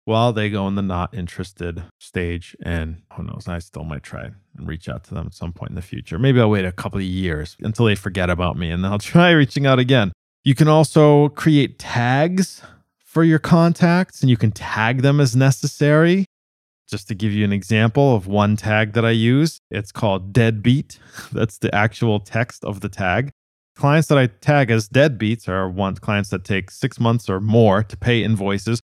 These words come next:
or people who've outright refused to pay invoices. This way I know when I'm putting together, like, a mass emailing campaign or I'm doing some new promotion,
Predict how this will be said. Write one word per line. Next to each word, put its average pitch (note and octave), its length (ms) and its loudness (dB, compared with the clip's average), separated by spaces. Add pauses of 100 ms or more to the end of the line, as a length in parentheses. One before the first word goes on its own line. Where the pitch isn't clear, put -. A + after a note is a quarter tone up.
(140)
or C3+ 100 2
people E3 240 4
who've C3+ 100 6
outright B2+ 400 2
refused F3 720 2
to - 80 -10
pay F2+ 380 -4
invoices. F2+ 640 -6 (340)
This C#3 240 2
way D3 120 4
I C3+ 140 4
know B2+ 280 4
when C3 140 2
I'm G#2+ 120 0
putting A#2 260 -4
together, G#2+ 380 0
like, F#2+ 180 -6
a F2+ 120 -6 (120)
mass G2 440 -2
emailing G2+ 480 -2
campaign F#2 720 -6
or E2+ 120 -6
I'm F2 120 -6
doing F#2+ 220 -6
some F#2+ 180 -12
new F2+ 80 -6
promotion, G#2+ 800 0